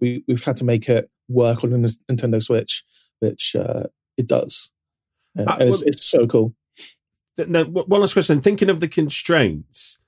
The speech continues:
Speaker 2: that you've
Speaker 1: Mm-hmm.
Speaker 2: come up against,
Speaker 1: Yeah.
Speaker 2: what, what const-, could you, could you give an example of a constraint that then led to a revelation that became good. So the constraint initially was, "Oh, shit."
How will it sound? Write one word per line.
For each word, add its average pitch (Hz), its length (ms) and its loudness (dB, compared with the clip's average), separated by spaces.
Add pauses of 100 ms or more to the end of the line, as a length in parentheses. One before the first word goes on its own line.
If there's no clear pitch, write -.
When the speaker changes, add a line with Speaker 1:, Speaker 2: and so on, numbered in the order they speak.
(120)
Speaker 2:
that - 80 0
you've 139 140 4
Speaker 1:
Mm-hmm. 180 60 2
Speaker 2:
come 127 140 2
up 110 120 0
against, 82 520 -8 (440)
Speaker 1:
Yeah. 104 180 2
Speaker 2:
what, 135 400 0 (440)
what 139 300 0
const-, - 500 -2
could 151 140 2
you, 151 80 0
could 156 180 2
you 170 60 -2
give 202 80 2
an 196 80 2
example 180 320 2
of 160 60 -2
a 160 40 -6
constraint 165 580 2
that 135 140 4
then 139 200 6
led 131 260 4
to 123 420 2 (840)
a 135 80 6
revelation 135 640 4
that 98 100 0
became 104 300 4
good. 110 260 4
So 107 120 -2
the 110 80 0
constraint 143 480 2
initially 147 340 4
was, 98 240 2
"Oh, 90 180 0
shit." - 540 -10